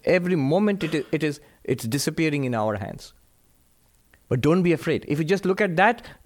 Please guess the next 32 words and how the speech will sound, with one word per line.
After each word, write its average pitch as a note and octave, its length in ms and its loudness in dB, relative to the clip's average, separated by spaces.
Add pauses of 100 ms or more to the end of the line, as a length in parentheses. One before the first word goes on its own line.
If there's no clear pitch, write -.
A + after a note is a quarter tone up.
(200)
it, - 320 -2
what, C#3 260 2
what D#3 160 2
happens D#3+ 380 -2
is D3 140 -2 (120)
terror D#3 380 6
seizes G#2+ 500 -2
you. G2 160 -10 (720)
Terror D#3 320 4
seizes G2 440 -6
you. - 60 -20 (680)
But G#2+ 260 6
this D3 180 -2
is F#3+ 120 2
what D#3 160 -2
Sri C3 120 -2
Krishna B2+ 340 -4
is A2 80 -4
saying. G2+ 340 -4 (340)
There C3+ 240 4
is D3+ 160 4
an D3+ 220 0
eternal D#3+ 640 4
reality C3+ 560 0 (180)
which A#2+ 220 -2
will A#2 80 2
not A2 420 2
perish, B2 420 -6 (180)
which A2+ 140 -4
will B2 140 0
not C3 380 0
die, A#2+ 240 0